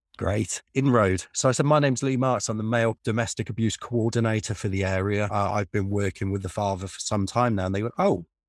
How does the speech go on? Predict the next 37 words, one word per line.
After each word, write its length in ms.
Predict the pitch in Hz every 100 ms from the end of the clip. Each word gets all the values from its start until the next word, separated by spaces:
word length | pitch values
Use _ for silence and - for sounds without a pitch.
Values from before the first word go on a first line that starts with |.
| _ _ _ _
what, 280 | - 139 156
what's 260 | 147 175 -
your 140 | 233
take 320 | - 135 107
on 140 | 113 104
this 140 | 95
situation?" 680 | - 104 - 104 92 92 104
I 100 | 113
said, 200 | - 123 _ _ _ _
"That's 300 | - 165 -
not 200 | 175 165
my 160 | 135 147
place 380 | - 147 135 -
to 100 | 131
say. 440 | - 143 101 85 _ _ _ _ _ _
What 180 | 123 -
I 60 | 139
will 260 | 139 180
ask, 320 | 110 95 90 -
though, 200 | 95 113
is 100 | 123
all 200 | 175 185 165
areas 280 | 151 139
of 80 | 135
the 40 | 117
courts 320 | 151 127 -
have 180 | 127 -
cameras, 420 | 139 131 98 -
don't 220 | 127 113
they?" 300 | 95 87 87 _
And 160 | - 110
they 60 |
were 80 | 104
like, 260 | 92 - -
"Yes, 260 | 139 95 -
they 140 | 110
do." 260 | 110 139 90